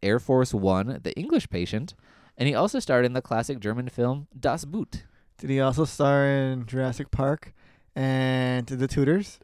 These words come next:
Speaker 1: No.
Speaker 2: So it's not Sam Neill?
Speaker 1: It is not.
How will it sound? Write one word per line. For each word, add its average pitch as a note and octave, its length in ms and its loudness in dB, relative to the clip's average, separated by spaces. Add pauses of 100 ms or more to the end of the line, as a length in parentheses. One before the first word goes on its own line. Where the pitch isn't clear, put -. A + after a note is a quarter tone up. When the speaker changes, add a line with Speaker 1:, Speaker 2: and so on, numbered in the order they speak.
(140)
Speaker 1:
No. A2 420 4 (640)
Speaker 2:
So C3 220 -6
it's B2 140 -4
not C3+ 180 -4
Sam C3+ 460 -2
Neill? D3 400 -4
Speaker 1:
It A2 100 2
is G2+ 140 0
not. F2+ 220 -6